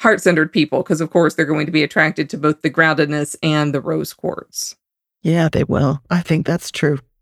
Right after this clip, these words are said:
Speaker 2: Absolutely.
Speaker 1: Yeah. And I think the more Roombas you can bring into your life, the better.
Speaker 2: <laughs>
Speaker 1: Throw a few hundred dollars at this, make it go away.
Speaker 2: Absolutely. If we could just figure out how to do that with cooking. But I'll tell you what else is on my mind is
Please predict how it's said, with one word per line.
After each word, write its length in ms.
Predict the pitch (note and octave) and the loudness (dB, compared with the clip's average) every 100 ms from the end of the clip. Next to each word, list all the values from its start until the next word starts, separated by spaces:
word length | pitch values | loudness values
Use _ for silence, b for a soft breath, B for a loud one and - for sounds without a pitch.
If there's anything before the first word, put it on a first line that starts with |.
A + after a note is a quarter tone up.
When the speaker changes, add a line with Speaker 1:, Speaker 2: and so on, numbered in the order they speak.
| - | -4
Speaker 2:
Absolutely. 320 | D3 F3 E3 | -2 4 4
Speaker 1:
Yeah. 340 | D#3 D3+ C#3+ D3 - _ _ _ _ | 4 2 0 -4 -12 _ _ _ _
And 120 | G#3+ A3+ | 2 4
I 60 | |
think 320 | A#3+ C#4+ A3+ - _ - | 4 2 0 -4 _ 0
the 160 | G3+ | 2
more 720 | G3 G3+ A3 A3+ A3 A3 G#3+ - | 4 4 6 6 6 4 2 0
Roombas 460 | F#3 G#3+ A#3 A3 G#3+ | 2 4 6 4 2
you 100 | G#3 | -2
can 120 | G#3 | 0
bring 140 | G#3 G#3+ | 2 2
into 140 | A3 | 2
your 140 | G#3 | 2
life, 340 | G#3 G3+ G3+ - | 2 2 0 0
the 60 | F3+ | 2
better. 280 | E3+ F#3 B3+ F3+ | 4 2 2 0
Speaker 2:
<laughs> 680 | - G#3 - - - - - | 0 -4 -4 -8 -8 -8 2
Speaker 1:
Throw 200 | A3+ A#3 | 6 6
a 60 | |
few 160 | A3 A3 | 4 2
hundred 200 | A3 G3 | 2 4
dollars 340 | F#3 F#3+ G3 | 4 6 4
at 120 | G3 F#3 | 2 4
this, 220 | G#3 F3+ | 2 4
make 160 | F3+ F3 | 2 4
it 60 | |
go 180 | E3+ E3 | 4 4
away. 320 | D3+ C3+ D#3+ F3+ - _ _ _ - | 4 2 0 -8 -20 _ _ _ 0
Speaker 2:
Absolutely. 840 | F#3+ G3+ - G3+ F#3+ - D#3 F3 - _ - | 0 2 0 2 2 2 -2 -4 -8 _ -4
If 140 | - | 0
we 80 | G3+ | 2
could 200 | G#3 F3 | 0 0
just 300 | - A#3+ - | -2 -2 -2
figure 260 | A3+ A#3+ | -2 2
out 120 | A3+ G#3 | 2 2
how 140 | G#3 | 2
to 120 | G3 | 2
do 140 | G3 F#3+ | 2 0
that 180 | - | 0
with 160 | F#3 - | -2 -2
cooking. 380 | G3 G3+ F#3 F3+ _ _ _ | -2 -2 -6 -8 _ _ _
But 200 | - - b b | -4 -4 b b
I'll 100 | G3 | -6
tell 200 | - G#3+ | 0 2
you 100 | G3 | 4
what 120 | F#3 | 4
else 240 | F#3+ C4 D#3+ | 2 2 -2
is 120 | D#3+ | 0
on 140 | D#3 | 2
my 220 | D3+ D3+ D3 | 2 0 0
mind 300 | E3 C#3+ E3 | 0 2 2
is 260 | C#3+ - | 2 -2